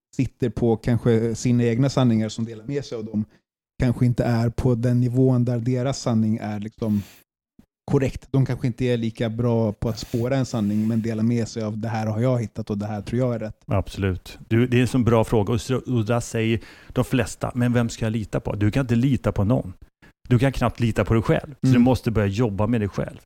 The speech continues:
Speaker 2: Och sanning är ju också viktigt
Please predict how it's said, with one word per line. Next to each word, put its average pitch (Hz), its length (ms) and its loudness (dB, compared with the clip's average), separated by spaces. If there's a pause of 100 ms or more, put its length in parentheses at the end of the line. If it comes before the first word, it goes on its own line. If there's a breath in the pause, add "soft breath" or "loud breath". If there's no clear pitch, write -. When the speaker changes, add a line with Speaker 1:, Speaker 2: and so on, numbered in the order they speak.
(300 soft breath)
Speaker 2:
Och 110 60 0
sanning 151 580 -2 (580)
är 127 80 2
ju 123 80 6
också 117 260 2
viktigt 120 880 -4